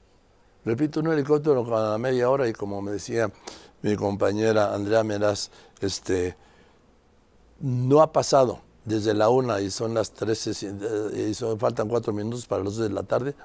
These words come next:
no ha pasado. Así es muy difícil apagar el incendio que se ha ido extendiendo. Me podrán decir que el setenta por ciento está controlado, pero como le decía, un incendio forestal nunca está controlado. Incluso cuando ya no hay fuego,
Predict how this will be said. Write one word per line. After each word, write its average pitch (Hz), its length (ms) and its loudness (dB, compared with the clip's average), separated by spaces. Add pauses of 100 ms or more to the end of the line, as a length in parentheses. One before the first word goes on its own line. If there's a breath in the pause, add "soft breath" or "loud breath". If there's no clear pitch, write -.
no 107 100 -6
ha 120 40 -4
pasado. 113 420 -2 (360 loud breath)
Así 110 300 -2
es - 240 -4 (100)
muy 123 280 0
difícil 147 520 -6
apagar 98 480 -2 (400 loud breath)
el 104 200 -2
incendio 127 500 -2 (220 loud breath)
que 107 100 -4
se 120 160 -2
ha 120 40 2
ido 123 280 2
extendiendo. 98 880 -6 (440 loud breath)
Me 110 120 0
podrán 120 360 0
decir 127 280 -2
que 131 120 -2
el 107 80 -4
setenta 120 440 -2
por 107 180 -6
ciento 117 280 -2
está - 240 -4
controlado, 104 560 -2
pero 107 260 -2
como 101 220 -6
le 98 100 -6
decía, 101 380 -6 (400 loud breath)
un 127 120 -4
incendio 127 360 -2
forestal 123 480 -4 (240 loud breath)
nunca 151 300 -4
está 139 200 -2
controlado. 113 600 -4 (100)
Incluso 165 720 0 (280 loud breath)
cuando 120 300 0
ya 156 160 2
no 180 120 2
hay 135 60 6
fuego, 170 460 2